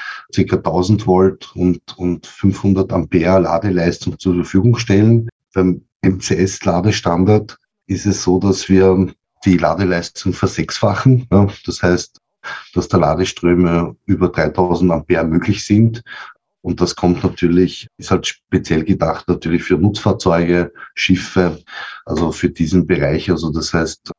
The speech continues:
dass die ersten Prototypen sind schon in Arbeit, sage ich jetzt einmal.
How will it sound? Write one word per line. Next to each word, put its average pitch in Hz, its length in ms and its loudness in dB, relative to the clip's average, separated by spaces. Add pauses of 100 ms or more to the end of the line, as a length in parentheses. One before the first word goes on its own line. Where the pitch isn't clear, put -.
(160)
dass - 580 -6
die 85 120 2
ersten 85 640 2 (840)
Prototypen 95 960 0 (260)
sind - 380 -4 (160)
schon 90 420 -2
in 90 160 0
Arbeit, 90 420 0
sage 98 360 0
ich 92 80 -2
jetzt 101 200 0
einmal. 92 400 0